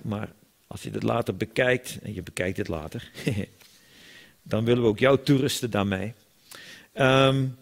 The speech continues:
en het tweede, ehm,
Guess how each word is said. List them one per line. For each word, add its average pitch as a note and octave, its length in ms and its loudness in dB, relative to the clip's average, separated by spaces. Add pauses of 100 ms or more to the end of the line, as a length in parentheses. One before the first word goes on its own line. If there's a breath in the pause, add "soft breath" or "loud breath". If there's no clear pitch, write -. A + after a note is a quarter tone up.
(880)
en C#3+ 120 4
het C#3+ 140 4
tweede, E3+ 480 8
ehm, C#3 600 6